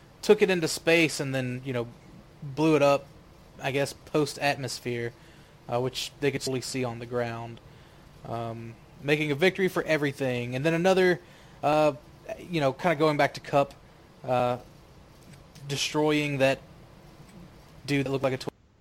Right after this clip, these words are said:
I can't remember what you just called him, Spiros, I'm sorry. Uh, it shows the Colonel kinda sitting there saying, "So from outer space, huh?" Kup was like, "Yep." He says, "So what's with the cigar?" And then Kup says, "What's a cigar?" I don't know. I thought it was,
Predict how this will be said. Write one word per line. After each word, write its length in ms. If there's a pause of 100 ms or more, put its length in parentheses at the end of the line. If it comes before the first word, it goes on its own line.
I 160
can't 180
remember 200
what 120
you 80
just 180
called 200
him, 160
Spiros, 420
I'm 60
sorry. 320 (880)
Uh, 300 (840)
it 140
shows 260
the 80
Colonel 220
kinda 140
sitting 180
there 140
saying, 260
"So 160
from 140
outer 160
space, 300
huh?" 260 (640)
Kup 200
was 120
like, 180
"Yep." 440 (560)
He 80
says, 180
"So 100
what's 220
with 100
the 60
cigar?" 540
And 140
then 80
Kup 200
says, 260
"What's 280
a 20
cigar?" 560 (840)
I 40
don't 140
know. 160
I 80
thought 240
it 40
was, 260